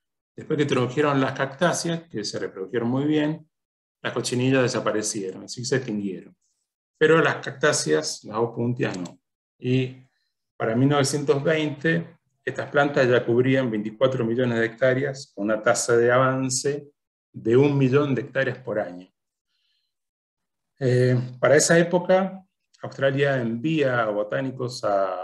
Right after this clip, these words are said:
al continente americano para buscar algún controlador que ayudara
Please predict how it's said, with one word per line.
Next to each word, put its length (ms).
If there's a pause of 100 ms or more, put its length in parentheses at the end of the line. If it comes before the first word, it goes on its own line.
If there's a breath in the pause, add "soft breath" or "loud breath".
(480)
al 240
continente 540
americano 920
para 200
buscar 580 (320)
algún 480
controlador 1000
que 120
ayudara 840